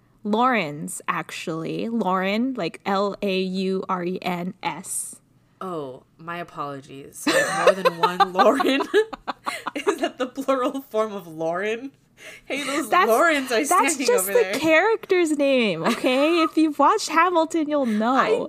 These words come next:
Speaker 2: did. I'm just giving you a hard time.
Speaker 1: Oh, you did watch it. <laughs>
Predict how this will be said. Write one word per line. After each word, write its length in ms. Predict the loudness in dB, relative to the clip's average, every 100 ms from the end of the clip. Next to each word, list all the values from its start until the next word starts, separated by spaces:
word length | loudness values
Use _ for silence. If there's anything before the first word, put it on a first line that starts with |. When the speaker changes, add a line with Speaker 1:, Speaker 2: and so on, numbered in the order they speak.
| -4
Speaker 2:
did. 680 | -4 -2 -2 -4 -4 -6
I'm 240 | -4 -6 -6
just 180 | -12
giving 240 | -14 -14 -14
you 140 | -16
a 60 | -14
hard 260 | -14 -16
time. 480 | -18 -20 -18 -18 -6
Speaker 1:
Oh, 100 | 0
you 200 | 4 4 4
did 200 | 2 4
watch 340 | 2 0 -2
it. 60 | -8 -8 -4
<laughs> 140 | 0